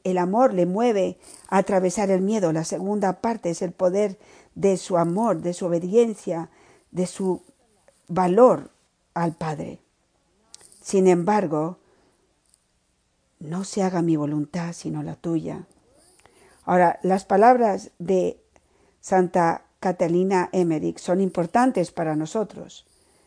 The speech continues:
Dice que Satanás va a atacar a todos los hombres y mujeres que deseen sacrificarse por una causa santa. Eso somos nosotros.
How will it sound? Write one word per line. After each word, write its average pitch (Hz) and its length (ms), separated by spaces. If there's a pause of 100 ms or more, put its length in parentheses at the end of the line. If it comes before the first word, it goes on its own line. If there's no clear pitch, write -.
(520)
Dice 202 420
que 175 220
Satanás 196 840 (480)
va 190 220
a 185 40
atacar 180 680 (220)
a 190 140
todos 285 540
los 185 280
hombres 202 380
y 190 40
mujeres 196 800 (600)
que 208 180
deseen 208 840 (240)
sacrificarse 190 1300 (1700)
por 175 160
una 185 240
causa 190 400
santa. 233 560 (880)
Eso 202 240
somos 156 280
nosotros. 196 800